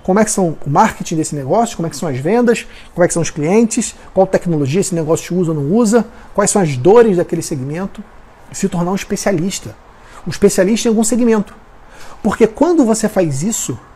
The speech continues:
a tua abordagem ativa, esse estilo de venda, né, de abordagem ativa, ela é muito mais eficaz.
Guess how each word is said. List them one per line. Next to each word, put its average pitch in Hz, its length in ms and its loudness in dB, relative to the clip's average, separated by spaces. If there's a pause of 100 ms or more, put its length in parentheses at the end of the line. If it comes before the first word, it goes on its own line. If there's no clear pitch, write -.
(480)
a 165 80 2
tua - 280 4
abordagem 170 680 4
ativa, 175 540 2
esse 151 160 -4
estilo 240 360 0
de 151 120 2
venda, 165 320 4
né, 151 80 -2
de 143 80 0
abordagem 151 520 0
ativa, 156 460 -4 (300)
ela 202 180 2
é 196 40 2
muito 202 520 0
mais 156 380 -2
eficaz. - 720 -4